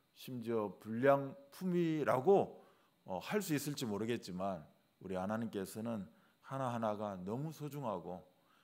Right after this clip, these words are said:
하나님 나라를 지어져가는 우리가 되어줘야 된다라고 말씀하고 있는 것입니다.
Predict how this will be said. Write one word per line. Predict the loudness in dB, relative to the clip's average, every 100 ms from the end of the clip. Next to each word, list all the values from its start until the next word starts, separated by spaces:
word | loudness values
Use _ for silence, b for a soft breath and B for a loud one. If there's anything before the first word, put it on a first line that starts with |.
| b
하나님 | -6 -2 0 0
나라를 | 0 0 -2 -4 -8
지어져가는 | -4 -4 -2 -2 -2 -4 -6 -10 _ -8
우리가 | -4 -4 -2 -4
되어줘야 | -2 -2 -2 -2 -2
된다라고 | -4 -4 -6 -6 -8 -20 _ -12 -8 -6 -6 -6
말씀하고 | -6 -6 -8 -8 -6 -6
있는 | -6 -6
것입니다. | -8 -8 -12 -16